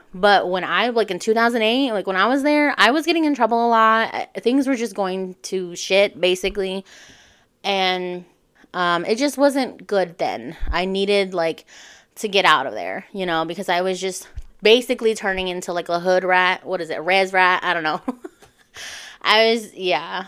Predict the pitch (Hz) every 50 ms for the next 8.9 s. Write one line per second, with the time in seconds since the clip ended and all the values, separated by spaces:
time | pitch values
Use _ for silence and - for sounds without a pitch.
0 | - _ - - 214 226 226 233 233 233 247 269 - - - 277 226 175 170 175
1 | 175 170 170 - - - - - - - - - 160 180 175 170 170 170 170 170
2 | 170 170 175 180 180 _ _ _ _ - 180 180 180 175 170 170 170 170 170 175
3 | 175 175 170 - _ - - - - - _ - 175 190 190 196 196 196 185 180
4 | 175 180 180 180 - 196 180 175 175 175 175 175 175 180 180 175 175 - - _
5 | _ - - - - - _ _ - 190 185 190 175 165 170 180 185 196 196 202
6 | 196 190 185 185 180 175 175 180 180 180 180 175 175 170 170 175 175 - - 175
7 | 170 170 165 170 170 175 165 170 170 165 160 160 160 _ _ _ _ - - -
8 | 254 247 233 233 233 233 240 254 269 339 466 508 294 214 190 185 208